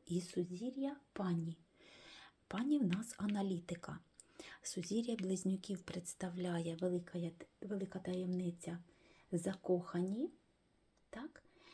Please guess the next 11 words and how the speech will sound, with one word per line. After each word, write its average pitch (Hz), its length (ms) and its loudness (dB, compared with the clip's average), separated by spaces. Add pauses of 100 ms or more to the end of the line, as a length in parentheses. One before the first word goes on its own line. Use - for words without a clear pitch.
(200)
І 277 280 4 (680)
велика 185 440 0
таємниця 180 920 2 (800)
мудрець. 180 760 0 (1040)
А 185 80 -6
також - 720 -4 (1600)
ми 214 180 4
тут 185 200 -2
бачимо 247 800 0 (520)
архангела 208 760 -4
Рафаїла, 185 880 0